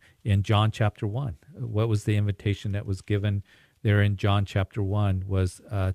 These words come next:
to Nathanael, uh, given by his brother, "Come and see." We, th-, we think that we found the Messiah. And, uh, Nathanael, uh, is there under the fig tree reading the scriptures.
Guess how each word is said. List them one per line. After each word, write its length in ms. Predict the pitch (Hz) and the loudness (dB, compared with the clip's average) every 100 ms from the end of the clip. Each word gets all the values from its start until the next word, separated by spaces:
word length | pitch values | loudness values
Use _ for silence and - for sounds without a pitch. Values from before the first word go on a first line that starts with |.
| - | -2
to 280 | 104 98 | 0 0
Nathanael, 680 | 98 92 - 101 101 90 90 - _ _ - | 0 -2 -2 0 0 0 -4 -8 _ _ -8
uh, 320 | 98 92 90 101 | -4 -2 -2 -4
given 260 | 110 101 98 | -2 0 0
by 240 | 92 98 | 2 2
his 300 | 92 - 95 | 2 0 -4
brother, 280 | - 95 87 | -2 -4 -4
"Come 280 | 82 - 113 | -6 -4 -2
and 100 | 107 | -2
see." 220 | - 98 | -2 -4
We, 160 | 95 98 | -2 -4
th-, 100 | - - - | -8 -20 -2
we 100 | 113 | 0
think 300 | 101 131 127 | 2 2 2
that 120 | 123 | 0
we 120 | 110 | 0
found 340 | 104 - 110 104 | -2 2 2 2
the 40 | |
Messiah. 640 | 101 92 - 98 95 87 92 _ _ _ - | 0 0 0 0 0 -2 -6 _ _ _ -6
And, 440 | 104 101 95 95 - | 2 4 4 2 0
uh, 220 | 98 98 | 0 2
Nathanael, 560 | 95 - 104 107 104 92 - _ _ | 0 0 2 2 2 -2 -6 _ _
uh, 360 | - 98 98 104 | -6 -4 -4 -4
is 240 | - 104 98 | 2 2 4
there 260 | 110 104 | 4 6
under 240 | 104 104 104 | 6 4 2
the 300 | 98 92 101 - | 4 2 0 4
fig 220 | 131 120 | 4 4
tree 320 | - 107 98 | 0 2 2
reading 420 | 92 107 113 107 | 4 4 4 4
the 80 | 101 | 2
scriptures. 840 | 98 - 107 - 101 90 87 85 | 0 0 0 0 -2 0 -2 -8